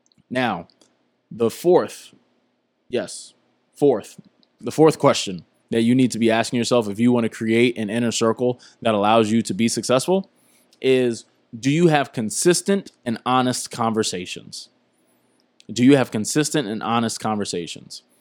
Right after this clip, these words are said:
And the reason why this is so important is because if you only talk to somebody, you know, let's say once a year, that doesn't necessarily serve as an inner circle person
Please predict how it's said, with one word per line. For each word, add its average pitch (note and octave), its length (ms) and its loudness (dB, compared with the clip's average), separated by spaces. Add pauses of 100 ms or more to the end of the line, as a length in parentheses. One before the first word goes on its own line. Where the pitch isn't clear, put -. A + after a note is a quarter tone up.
(320)
And A#2 460 0 (300)
the A#2 120 -2
reason D#3 540 4 (540)
why A#2+ 240 0
this B2+ 200 2
is B2+ 100 -2
so C3+ 140 2
important B2 400 2
is G#2 140 -8
because A#2+ 440 0
if B2 160 -2
you F#3+ 200 0
only G3 200 2
talk D3+ 240 -2
to C#3 80 -6
somebody, C3 640 2 (420)
you B2+ 160 2
know, G#2 380 0 (260)
let's A#2+ 220 -2
say B2 260 4
once B2+ 420 -2
a A#2+ 60 2
year, A#2+ 480 2 (1200)
that C#3 580 -2
doesn't C#3 280 0
necessarily B2+ 640 2
serve B2+ 360 2
as A#2 180 0
an A2+ 180 -6
inner C3+ 300 -2
circle A#2 580 -2
person G#2 500 -6